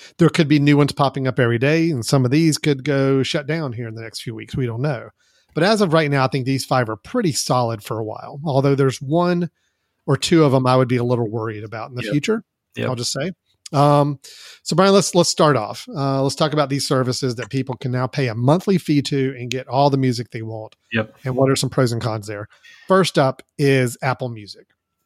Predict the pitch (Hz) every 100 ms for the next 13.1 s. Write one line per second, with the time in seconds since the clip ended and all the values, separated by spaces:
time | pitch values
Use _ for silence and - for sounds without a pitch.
0 | _ _ _ _ - - - - - -
1 | 139 147 165 165 139 160 160 151 143 180
2 | 247 220 165 160 143 120 151 135 135 127
3 | - 113 104 104 135 139 139 143 - 110
4 | 104 110 - 151 123 131 160 156 156 -
5 | 165 147 - 160 165 156 151 147 143 135
6 | 135 - _ _ _ _ - 123 117 113
7 | 117 110 _ _ _ _ _ _ - -
8 | - 180 202 165 185 165 160 151 151 135
9 | 135 143 - - 139 131 131 139 135 135
10 | 127 117 127 127 123 - 113 117 135 131
11 | - 131 127 127 131 135 117 135 123 117
12 | 147 135 127 156 151 139 131 - 143 -